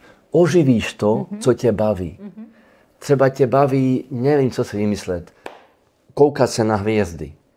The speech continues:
Speaker 1: Tak obětuje-, obětuješ tomu čas, energii, pozornost, peníze, koupíš si pořádný dalekohled,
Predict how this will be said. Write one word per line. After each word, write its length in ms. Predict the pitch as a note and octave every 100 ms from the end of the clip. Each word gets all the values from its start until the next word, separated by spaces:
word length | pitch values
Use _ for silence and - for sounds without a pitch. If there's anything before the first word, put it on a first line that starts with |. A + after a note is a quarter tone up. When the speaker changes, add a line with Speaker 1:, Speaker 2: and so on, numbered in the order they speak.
| _ _ _ _ -
Speaker 1:
Tak 240 | C#3 C3+
obětuje-, 640 | F3+ F3+ C#3+ C3 B2 A#2+ -
obětuješ 600 | F3 D#3 C3+ G#2+ A2+ G#2+ -
tomu 280 | G#2 G2
čas, 420 | F#2+ - C#3 B2+ -
energii, 540 | B2 B2 A2 G#2 G2
pozornost, 580 | F#2+ A#2+ A#2+ G#2 F2+ -
peníze, 560 | G#2 G#2+ A#2+ A#2+ D3 D#3+ - - - _
koupíš 340 | - B2 A#2 -
si 120 | B2+
pořádný 600 | - F#3+ C#3+ A#2 G2 G2
dalekohled, 840 | F#2+ G2 F#2+ A2+ G2 G2+ B2 -